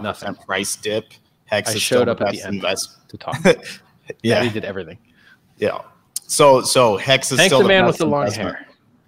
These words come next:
Speaker 1: Yeah. <laughs> Thank you, guy with the long hair. Well, I, I like that. So, um, so yeah, even on a seventy-five percent price dip, this is still the best investment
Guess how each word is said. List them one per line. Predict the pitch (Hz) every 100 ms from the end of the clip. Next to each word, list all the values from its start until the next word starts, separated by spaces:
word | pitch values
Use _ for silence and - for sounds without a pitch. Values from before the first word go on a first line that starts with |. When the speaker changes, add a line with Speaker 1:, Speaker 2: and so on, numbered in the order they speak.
| _
Speaker 1:
Yeah. | 101 - 127 - - _ _
<laughs> | 139 156 120 - - - - _
Thank | 147 147
you, | 165
guy | 156 156
with | 160
the | 143
long | 139 139
hair. | 127 104
Well, | 95 110 -
I, |
I | 107
like | 113 101
that. | - 76 - _ _ - - -
So, | - 107 110 104 92 - 110
um, | 107 98 92 87 85 - _ _ -
so | -
yeah, | 104 101 90 - 120
even | 123 120
on | 117
a | 110
seventy-five | 117 113 113 107 104
percent | - 110 -
price | 107 107
dip, | - 107 -
this | 104
is | 98
still | - 110
the | 98
best | 85 101 -
investment | 98 95 - 98 95